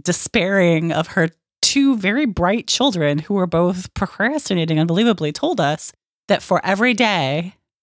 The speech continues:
that our, and I think it was the final version, like, the final paper for our science fair,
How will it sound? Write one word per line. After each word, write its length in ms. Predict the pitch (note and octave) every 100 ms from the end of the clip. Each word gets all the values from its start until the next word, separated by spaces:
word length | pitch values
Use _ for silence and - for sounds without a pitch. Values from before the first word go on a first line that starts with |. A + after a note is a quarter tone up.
| -
that 200 | F3+ -
our, 640 | F3 F3 F3 E3+ E3+ E3 E3+ _
and 140 | - G3
I 80 | E3+
think 180 | B3+
it 60 | A#3+
was 120 | E3+
the 80 | -
final 720 | - E3+ D#3+ D#3+ D3+ D3 D3 _ _ _ _ -
version, 420 | D#3+ D#3+ E3 D3+
like, 140 | C#3+
the 80 | D3
final 320 | D#3+ F3 D3+
paper 480 | C3+ - - E3 D3
for 140 | C#3+ D3+
our 160 | C#3+
science 400 | - D3 C#3+ D3
fair, 360 | - C3+ B2+